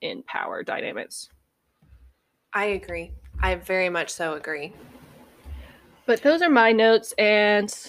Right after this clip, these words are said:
Speaker 1: you went first for ranking last time, so I'm gonna go first for ranking this time. Are we
Speaker 2: Now?
Speaker 1: ranking all the characters still?
Speaker 2: I only, I only did the characters that were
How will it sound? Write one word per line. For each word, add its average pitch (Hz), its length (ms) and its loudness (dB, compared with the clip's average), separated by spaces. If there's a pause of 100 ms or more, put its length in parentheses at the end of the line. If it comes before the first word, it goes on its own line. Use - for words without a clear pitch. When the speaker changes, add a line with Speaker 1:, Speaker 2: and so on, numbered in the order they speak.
(180)
Speaker 1:
you 285 160 4
went 381 220 2
first 302 320 4
for 269 160 4
ranking 247 360 2
last 214 260 0
time, 196 160 -8
so - 140 -14
I'm 208 160 0
gonna 226 100 0
go 226 140 0
first 202 300 -6
for 196 80 -6
ranking 185 340 -8
this 190 180 -8
time. 226 400 -6 (240)
Are 240 160 8
we 262 120 6
Speaker 2:
Now? - 40 4
Speaker 1:
ranking 262 380 2
all 214 240 2
the 247 100 0
characters 269 1000 -2
still? 240 600 2 (1800)
Speaker 2:
I 285 360 4
only, 277 680 4
I 208 140 4
only 311 240 0
did 294 160 -4
the 247 80 -4
characters 220 500 0
that 190 200 -2
were 190 380 -4